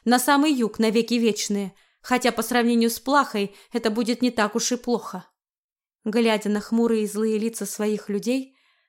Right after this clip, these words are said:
Викфорд представил это отчетливо и, вытерев тыльной стороной ладони потный лоб, бросил коротко: "Гаденыша Ньеригана взять живым. Тому, кто его возьмет,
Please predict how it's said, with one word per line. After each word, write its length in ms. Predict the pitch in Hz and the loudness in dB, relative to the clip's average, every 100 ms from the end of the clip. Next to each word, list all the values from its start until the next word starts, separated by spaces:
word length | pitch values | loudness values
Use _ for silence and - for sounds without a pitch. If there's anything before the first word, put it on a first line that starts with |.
| - | -2
Викфорд 480 | 240 294 - 294 - | -2 0 -2 -4 -4
представил 580 | 254 - 254 254 247 | -4 -2 0 2 2
это 200 | 240 233 214 | 0 0 -2
отчетливо 640 | 214 240 254 269 254 254 - - _ | -2 -2 0 -2 -4 -8 -16 -20 _
и, 120 | 226 269 | 0 2
вытерев 420 | 339 294 277 - | 2 0 -4 -2
тыльной 380 | 302 285 269 254 | 0 2 2 2
стороной 420 | - 240 240 240 | 0 0 2 2
ладони 380 | 233 220 226 220 | 2 2 2 0
потный 380 | 214 208 202 | -2 -4 -2
лоб, 280 | 202 262 269 - | 2 2 0 -8
бросил 440 | 185 220 214 233 214 | -4 -2 -2 -4 -4
коротко: 540 | 220 208 202 - 180 - _ _ _ _ _ _ _ | -4 -6 -8 -16 -20 -20 _ _ _ _ _ _ _
"Гаденыша 720 | 202 190 214 185 202 202 - 208 | -6 -2 -2 0 -2 -2 -2 0
Ньеригана 680 | 214 220 220 262 208 196 180 | 0 2 0 0 0 -2 -2
взять 260 | 180 208 | -2 0
живым. 400 | 190 220 196 165 - _ _ _ _ _ _ | 0 -2 -2 -6 -14 _ _ _ _ _ _
Тому, 280 | 233 247 247 | 4 4 2
кто 160 | - | 0
его 180 | 226 208 | 0 2
возьмет, 480 | 208 214 254 269 | 0 2 2 2